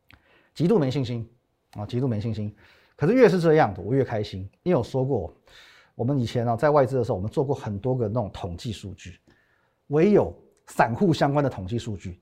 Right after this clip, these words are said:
精准度最高，九成五以上，所以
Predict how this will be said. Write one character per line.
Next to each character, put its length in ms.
精 200
准 120
度 120
最 160
高， 200
九 180
成 240
五 160
以 80
上， 220
所 160
以 100